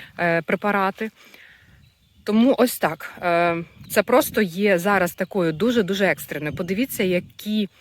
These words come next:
умови зараз у ваших рослин. Це надзвичайно складні умови. Цей рік дійсно буде для томатів надзвичайно складним. В деяких регіонах зараз випадають гради, а в деяких ось такі перепади температур можуть забрати врожаї.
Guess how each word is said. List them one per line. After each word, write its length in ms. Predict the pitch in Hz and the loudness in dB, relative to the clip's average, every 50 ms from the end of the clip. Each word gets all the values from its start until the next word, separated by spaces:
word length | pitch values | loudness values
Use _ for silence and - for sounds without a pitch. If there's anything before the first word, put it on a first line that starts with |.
| _ _ _ | _ _ _
умови 460 | - 196 190 185 196 247 294 285 262 220 | -6 -2 0 2 4 4 4 4 2 0
зараз 400 | 165 - 190 202 233 233 - - | 2 2 0 2 2 0 -4 -6
у 60 | 180 | -4
ваших 380 | 156 160 185 - - - - | -2 0 0 0 -2 -4 -6
рослин. 420 | - 202 180 - - 160 139 135 139 | -6 -6 -6 -6 -6 -6 -6 -6 -6
Це 280 | - - 196 185 180 - | -4 0 2 2 2 0
надзвичайно 1080 | - - 190 196 214 226 226 196 165 160 165 175 - - - 185 185 208 226 226 196 | -2 -2 0 2 4 4 2 2 0 -4 -6 -4 -2 -2 0 0 0 0 0 -2 -2
складні 460 | 180 - - - 175 165 160 160 190 190 | -4 -6 -8 -6 -6 -4 -2 -2 -2 -2
умови. 320 | 180 170 156 151 143 147 | -2 -2 -2 -4 -4 -6
Цей 260 | 143 - 190 185 196 | -6 -4 -2 -2 0
рік 140 | 196 233 208 | -2 -2 -4
дійсно 380 | 185 151 208 233 - - 196 170 | -4 -4 -4 -4 -4 -4 -6 -4
буде 280 | 160 170 185 170 170 | -4 -4 -4 -4 -4
для 180 | 156 160 170 165 | -4 -4 -4 -4
томатів 520 | - - 180 185 202 233 - - 214 175 151 - - - - _ _ - | -4 -4 -4 -2 -2 -4 -2 -4 -6 -6 -6 -12 -20 -20 -20 _ _ -6
надзвичайно 760 | 190 190 196 214 196 185 180 185 - - 190 180 185 185 180 | -2 0 0 0 -2 -4 -6 -4 -2 0 2 2 2 0 -2
складним. 540 | 175 - - 190 185 170 151 143 143 139 135 - - - - - | -4 -4 -4 -4 -4 -2 -2 -2 -4 -4 -6 -10 -16 -20 -18 -8
В 40 | - | -2
деяких 380 | 175 196 202 208 - 208 - - | 0 2 2 2 0 -4 -4 -4
регіонах 440 | 196 202 185 202 214 202 185 175 170 | -4 -2 -2 -2 -2 -2 -2 -2 -2
зараз 340 | 156 180 175 170 160 - | -2 -2 -4 -4 -6 -8
випадають 640 | - 175 165 - 185 175 180 175 175 175 165 151 - | -8 -10 -6 -6 -6 -4 -2 -2 0 -2 -2 -2 -4
гради, 420 | 160 170 190 220 247 277 262 269 - | -4 -2 -2 -2 -2 -2 -2 -4 -4
а 80 | - 180 | -4 -8
в 60 | 156 | -8
деяких 500 | 151 170 185 214 247 247 - - 185 - - | -4 -2 0 0 0 0 -2 -6 -10 -10 -8
ось 200 | - 170 170 - | -8 -8 -8 -8
такі 440 | - 180 180 - - 190 196 214 - - - - - _ - | -12 -12 -12 -10 -8 -6 -6 -6 -8 -10 -20 -20 -20 _ -6
перепади 480 | - 175 165 151 - 190 185 185 175 | -4 -4 -4 -2 -2 -2 -2 0 -2
температур 680 | 170 - 185 175 170 - 170 165 170 165 - 220 240 269 - - - - - - | -4 -6 -6 -6 -6 -4 -4 -4 -6 -6 -4 -4 -4 -4 -6 -10 -20 -20 -16 -10
можуть 380 | - 175 190 220 233 208 185 156 | -6 -2 -2 -2 -2 -2 -4 -6
забрати 500 | 143 160 156 147 160 160 180 180 - 185 | -6 -8 -6 -4 -4 -4 -4 -4 -6 -8
врожаї. 600 | - - 170 156 - - 160 143 - 147 147 | -6 -6 -8 -6 -6 -10 -10 -12 -14 -18 -20